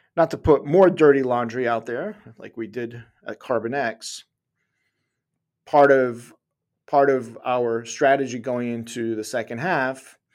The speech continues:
is we do know that we wanna do at least two more acquisitions before the end of the year,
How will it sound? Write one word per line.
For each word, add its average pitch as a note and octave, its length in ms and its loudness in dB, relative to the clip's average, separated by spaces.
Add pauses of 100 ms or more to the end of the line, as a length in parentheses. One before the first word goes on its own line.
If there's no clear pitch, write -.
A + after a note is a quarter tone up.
(560)
is A#2 800 -6
we A#2+ 180 -8
do C#3+ 200 0
know B2+ 240 2
that A#2 340 -4 (180)
we B2 160 -10
wanna B2 280 -6
do A#2 420 -8 (240)
at A#2 140 -6
least D#3 240 -8
two F3+ 100 -2
more B2+ 200 0
acquisitions A#2+ 920 -8 (160)
before A#2 240 -10
the A#2+ 100 -10
end A2+ 140 -8
of G2 40 -18
the G#2+ 80 -10
year, G2+ 300 -10